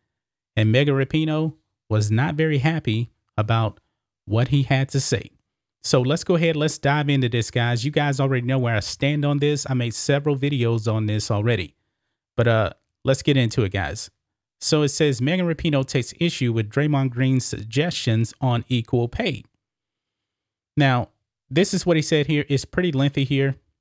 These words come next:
so I'm gonna read every single one of his tweets here, okay? He says this, "I've been seeing a lot of talk about the pay gap between women and men, especially in sports. It's not even close." True. But let's stop allowing y'all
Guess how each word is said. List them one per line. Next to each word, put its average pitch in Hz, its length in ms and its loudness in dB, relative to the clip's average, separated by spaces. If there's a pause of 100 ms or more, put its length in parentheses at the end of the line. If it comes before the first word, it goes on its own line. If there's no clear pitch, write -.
(160)
so 123 420 0
I'm 143 120 2
gonna 139 140 0
read 131 280 0
every 135 180 0
single 127 240 0
one 117 160 0
of 113 40 0
his 104 180 -6
tweets 127 320 -2
here, 104 160 0
okay? 151 340 -2 (540)
He 156 80 2
says 135 260 0
this, 113 340 -2
"I've 180 120 0
been 190 120 2
seeing 165 220 0
a 120 80 0
lot 143 160 2
of 139 80 -2
talk 143 300 0
about 120 260 -2
the 107 200 -6
pay 175 220 -2
gap 127 240 0
between 113 460 -2 (300)
women 139 260 2
and 151 100 -2
men, 185 280 -4 (280)
especially 131 540 0
in 156 60 2
sports. - 560 -2 (500)
It's 135 220 0
not 151 300 2
even 156 260 0
close." 151 440 -2 (640)
True. 123 400 0 (600)
But 131 280 2
let's 160 200 2
stop 185 340 0
allowing 147 460 2
y'all 131 340 0